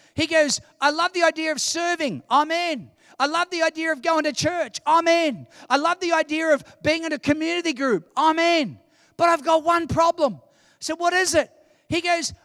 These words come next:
"I find worship so hard. Like, I like the music and I enjoy it,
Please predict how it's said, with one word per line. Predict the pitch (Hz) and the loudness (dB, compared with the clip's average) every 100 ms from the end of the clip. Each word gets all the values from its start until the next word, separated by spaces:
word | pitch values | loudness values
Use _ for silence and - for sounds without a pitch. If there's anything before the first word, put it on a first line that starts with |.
| - | -2
"I | 330 | -2
find | - 311 349 330 247 | -2 -4 -4 -4 -4
worship | 285 330 - 330 196 | -2 -2 -2 -8 -8
so | - 294 302 | -6 -2 -2
hard. | 214 320 359 359 220 - _ - - | -4 -10 -8 -6 -8 -12 _ -20 -12
Like, | 311 302 | -10 -6
I | 285 | -8
like | 269 277 370 - | -8 -6 -4 -4
the | 320 | -8
music | 311 294 359 381 349 370 370 - | -6 -2 -2 -2 -4 -6 -8 -6
and | 247 190 - - | -8 -8 -14 -6
I | 294 | -6
enjoy | 277 233 160 254 320 | -4 -8 -6 0 2
it, | 359 370 | 4 2